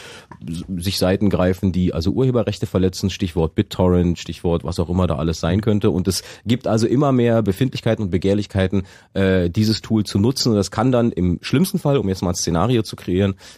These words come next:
im schlimmsten Fall auch dazu führen, dass dein, mein, unser kleines Weblog plötzlich nicht mehr erreichbar ist, weil da Dinge drin stehen, die irgendeiner, äh, offiziellen Stelle nicht gefallen. Könnte das so weit gehen oder ist das jetzt Schwarzmalerei?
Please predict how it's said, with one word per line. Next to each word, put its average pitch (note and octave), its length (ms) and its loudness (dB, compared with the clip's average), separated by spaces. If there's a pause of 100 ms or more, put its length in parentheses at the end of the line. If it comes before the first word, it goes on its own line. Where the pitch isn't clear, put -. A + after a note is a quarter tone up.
im F2 80 -6
schlimmsten C3 320 0
Fall A#2+ 140 4
auch F2+ 80 -2
dazu E2+ 260 -2
führen, B2+ 300 0
dass G2 260 0 (320)
dein, F#2 300 2
mein, G2 260 2
unser G#2+ 340 2
kleines E2+ 440 0
Weblog B2+ 500 0
plötzlich G2 480 -2
nicht F#2+ 220 2
mehr G2+ 120 2
erreichbar E2 460 0
ist, G#2 180 -2
weil F2 120 2
da E2+ 80 2
Dinge F#2+ 220 0
drin A2+ 180 -2
stehen, A#2+ 240 0
die A#2 120 -2
irgendeiner, F#2 640 0 (400)
äh, F2 200 4
offiziellen G#2+ 500 0
Stelle G2+ 320 0
nicht F#2+ 180 0
gefallen. F#2+ 340 0
Könnte D3+ 240 2
das D3+ 100 0
so C3+ 80 2
weit A#2+ 180 0
gehen C#3 200 2
oder C3 120 2
ist - 140 -2
das A#2 100 0
jetzt - 260 0
Schwarzmalerei? D#2+ 800 0